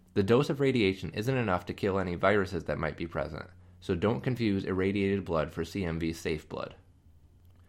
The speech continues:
Talking about which patients need irradiated blood segues well into the potential complications of transfusions,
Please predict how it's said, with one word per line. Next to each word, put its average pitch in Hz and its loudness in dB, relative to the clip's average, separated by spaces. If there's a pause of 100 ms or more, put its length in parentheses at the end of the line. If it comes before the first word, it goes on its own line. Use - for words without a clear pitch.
(540)
Talking 123 6
about 165 8
which 131 4
patients 117 2
need 104 4
irradiated 92 2
blood - 0
segues 131 2
well 85 4
into 85 0
the 82 0
potential 110 -2
complications 87 0
of 85 -2
transfusions, 82 -4